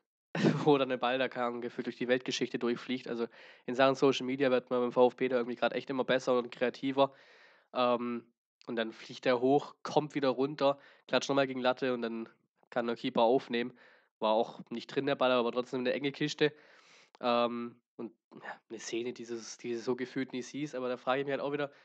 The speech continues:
an sich, ja, von der Technik, dann am Endeffekt war's gut gemacht. War ja auch gefährlich gegen, gegen die Latte, also war es kein, k-, kein schlechter Schuss. Aber der hat Zeit gehabt, der Junge.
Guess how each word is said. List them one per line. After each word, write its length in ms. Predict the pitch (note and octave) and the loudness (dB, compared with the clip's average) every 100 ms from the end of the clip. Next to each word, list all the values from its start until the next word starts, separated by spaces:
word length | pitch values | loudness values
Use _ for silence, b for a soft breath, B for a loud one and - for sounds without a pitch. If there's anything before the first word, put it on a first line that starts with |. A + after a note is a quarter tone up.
| b b | b b
an 140 | B2+ | -10
sich, 280 | B2+ F#3+ F3+ | -6 -8 -2
ja, 140 | E3+ F3 | 0 2
von 120 | D#3 | 0
der 100 | C#3 | 0
Technik, 380 | E3 F#3 G3+ F#3 | 0 0 -2 0
dann 100 | D#3 | 0
am 80 | |
Endeffekt 400 | D3 F3+ F#3 E3+ | 0 -2 -2 0
war's 180 | D#3+ D3+ | 2 0
gut 200 | - D#3 | -2 -6
gemacht. 520 | C3+ C3 G3 - - _ _ _ _ _ C3+ | -4 -2 -2 -4 -20 _ _ _ _ _ 0
War 260 | C3+ D3+ | 4 6
ja 80 | D3 | 6
auch 140 | C#3 | 4
gefährlich 380 | - - D3+ C3 | 0 0 0 0
gegen, 640 | - C#3 B2+ G#2+ - - _ | -6 -6 -6 -12 -20 -20 _
gegen 260 | C3+ C3 B2+ | -8 -4 -2
die 60 | |
Latte, 280 | A#2+ C#3 E3 | 0 2 2
also 200 | C3 B2+ | 0 2
war 140 | B2 | 2
es 80 | B2+ | 2
kein, 240 | - C3 A#2+ _ _ | -2 -4 -6 _ _
k-, 200 | - - - | -14 -14 -14
kein 160 | - G#2+ | -12 -8
schlechter 320 | - A#2 A#2 | -6 -6 -6
Schuss. 300 | - E3+ - b b b b b b b b - | -2 -4 -4 b b b b b b b b -10
Aber 140 | - | -8
der 120 | F#2+ | -8
hat 100 | F#2+ | -10
Zeit 420 | - - D#3+ F#3+ | -8 2 4 4
gehabt, 320 | G3 C3+ C3 - | 0 -2 -2 -4
der 100 | A#2+ | -6
Junge. 300 | A2+ A#2 | -6 -8